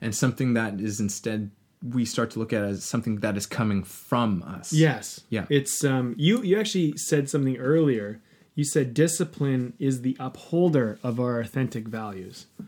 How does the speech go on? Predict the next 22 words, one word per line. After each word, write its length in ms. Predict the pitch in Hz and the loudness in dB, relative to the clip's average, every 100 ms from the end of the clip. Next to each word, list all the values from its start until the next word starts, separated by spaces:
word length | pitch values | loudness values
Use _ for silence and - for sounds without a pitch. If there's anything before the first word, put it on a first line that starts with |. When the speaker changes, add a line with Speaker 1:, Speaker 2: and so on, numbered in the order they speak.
| - - | -18 -4
Speaker 1:
Mm-hmm. 240 | 127 117 117 | 0 4 4
Speaker 2:
And 100 | 120 | 6
I 100 | 170 | 4
thought 220 | 196 185 | 2 0
that 140 | 180 165 | 2 2
was 140 | 147 | 4
a 60 | 135 | 4
really 280 | 143 147 | 6 6
great 280 | 131 139 135 | 4 2 2
way 140 | 147 131 | 2 2
to 60 | |
look 340 | 123 127 143 147 | 2 2 2 2
at 80 | |
discipline, 480 | 120 117 - 120 110 | 0 -4 -6 -6 -2
because 360 | 120 127 117 - - - _ | -2 0 -2 -4 -18 -20 _
if 140 | 160 | 2
you 140 | 175 196 | 4 4
look 160 | 196 | 6
at 160 | 165 139 | 4 4
discipline 600 | 165 202 170 - 131 127 | 4 4 0 0 0 0
as, 260 | 131 127 127 | 0 0 0
like, 300 | 117 110 | -2 -2